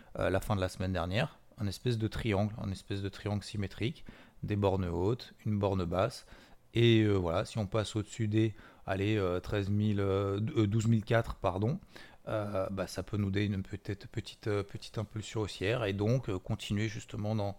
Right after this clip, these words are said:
dans cette dynamique-là et en fait se mettre à un niveau d'invalidation. Vous vous souvenez, j'ai dit, bah, faut faire simple, se dire, ok, je passe là au-dessus, je passe au-dessus d'un triangle, ça me semble intéressant pour accompagner la dynamique haussière. Je me fixe un niveau d'invalidation assez simple, sous les douze mille deux cents, voilà.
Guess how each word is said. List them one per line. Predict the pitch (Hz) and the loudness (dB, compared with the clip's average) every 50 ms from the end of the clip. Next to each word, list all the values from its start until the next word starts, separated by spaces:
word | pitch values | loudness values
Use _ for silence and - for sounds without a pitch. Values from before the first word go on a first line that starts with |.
| - - | -10 -12
dans | 107 | -10
cette | 104 - 113 107 | -8 -6 -6 -4
dynamique-là | 104 110 117 107 107 107 98 - 110 165 196 | -2 0 0 2 2 0 0 0 0 2 2
et | 175 | 2
en | 131 110 | 0 0
fait | - 135 123 - | 0 -2 -2 0
se | - 120 | 0 0
mettre | 113 110 110 - - | 2 0 0 0 0
à | 104 | 0
un | |
niveau | 104 104 101 107 | 2 2 2 4
d'invalidation. | 104 104 104 104 101 98 101 - - 143 | 4 4 4 2 2 0 -2 -2 -2 0
Vous | 127 110 | 0 0
vous | 104 | -2
souvenez, | 92 - 107 101 123 190 220 - - - - - - - - | -2 -2 0 2 2 0 0 -4 -10 -16 -16 -18 -18 -14 -8
j'ai | - 104 | -6 -4
dit, | 101 113 110 | -2 0 0
bah, | 107 104 | 0 0
faut | - - 117 | -2 -2 -4
faire | 101 143 131 - | -4 -4 -4 0
simple, | - 147 190 185 - - | 2 2 2 2 -2 -4
se | - 120 | -4 -4
dire, | 101 104 113 - | -2 -2 0 0
ok, | 113 110 - - 120 - | 0 0 2 0 0 0
je | - - | 0 -2
passe | - 110 - - | -4 -4 -2 0
là | 107 101 | 0 0
au-dessus, | 101 - - - - | 0 -2 -4 -4 -4
je | 151 | -4
passe | - 113 101 - - | -4 -6 -4 -4 -6
au-dessus | 101 - - | -6 -4 -2
d'un | 107 107 101 | -2 -2 -2
triangle, | - - - 104 113 147 - | -2 -4 -2 0 0 0 0
ça | - 113 | -2 -4
me | 104 | -2
semble | - 117 104 101 | -2 0 0 0
intéressant | 104 - - 98 101 101 - - 110 104 | 0 -2 -2 -4 -4 -4 -4 -4 -4 -4
pour | - 104 98 | -2 -2 -4
accompagner | 98 - 98 95 - 101 104 104 | -2 -2 -2 -2 0 -2 -2 -2
la | 101 101 | -2 -2
dynamique | 101 101 107 104 104 101 - - | -2 0 0 2 2 0 0 -4
haussière. | 92 - - 110 135 160 - - - - - - - - - - | -6 -4 -2 -2 -2 -4 -6 -14 -16 -16 -16 -14 -16 -16 -14 -2
Je | - - | 4 6
me | 120 123 | 6 6
fixe | - - 143 - 147 | 4 2 0 2 4
un | 131 | 4
niveau | 127 120 117 123 | 4 4 6 6
d'invalidation | 117 117 110 113 107 110 107 - - 113 | 6 6 4 4 4 2 2 2 0 0
assez | 110 104 - 117 | 0 0 -2 -4
simple, | - - 110 110 117 - - - | -2 0 0 0 0 -2 -8 -18
sous | - - - 117 | -8 0 2 4
les | 117 | 4
douze | 110 107 117 110 120 | 6 6 6 8 10
mille | 120 117 113 | 8 8 8
deux | 107 113 | 6 2
cents, | - - 110 110 113 - - - _ _ _ - | 2 0 -2 -2 -4 -8 -16 -20 _ _ _ -2
voilà. | 117 98 98 104 | 0 0 2 0